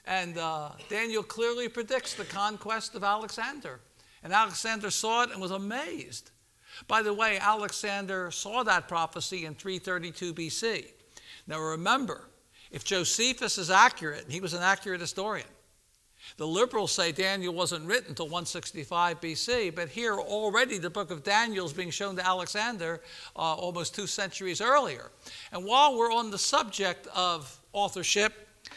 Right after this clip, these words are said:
let me just point this out briefly. The Aramaic, as well as the Hebrew in the book of Daniel, is of a much older type than that was used in the Maccabean period, like around one sixty-five, when the liberals say Daniel was written.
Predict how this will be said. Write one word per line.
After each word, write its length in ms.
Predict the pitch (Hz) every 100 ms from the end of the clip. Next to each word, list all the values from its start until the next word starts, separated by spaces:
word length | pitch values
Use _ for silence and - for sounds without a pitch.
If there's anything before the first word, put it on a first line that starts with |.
| - -
let 140 | 262
me 80 | 240
just 320 | 190 214 -
point 260 | - 226 202
this 200 | 220 -
out 280 | 202 277 -
briefly. 480 | 208 - 151 135 - - _ _ _ _ _ _ _ _ _ _ _ _ _ _ _ _ _ _ _ - - -
The 160 | 202 208
Aramaic, 800 | 214 269 269 220 226 240 254 247
as 160 | 160 208
well 240 | 208 214
as 80 | 196
the 120 | 208
Hebrew 520 | 160 226 220 180 170
in 100 | 170
the 80 | 160
book 220 | 175 165
of 100 | 160
Daniel, 720 | 175 160 156 160 175 185 175 - - - _ _ _ - _ _ _ _ _ - - -
is 180 | 175 190
of 100 | 175
a 80 |
much 340 | 175 220 254 -
older 400 | - 226 220 214
type 420 | 202 - 214 190 -
than 160 | 175
that 240 | 180 190 175
was 240 | 165 -
used 320 | 185 185 156
in 120 | 170
the 60 | 160
Maccabean 640 | 165 170 170 147 165 165
period, 560 | 143 175 170 160 139 135
like 180 | 143 139
around 260 | 147 147 147
one 160 | 147
sixty-five, 880 | 131 151 - 139 - 165 160 143 127
when 140 | 143 135
the 80 |
liberals 380 | 143 165 160 139
say 160 | 156 139
Daniel 360 | 151 143 139
was 160 | 139 -
written. 340 | 160 156 113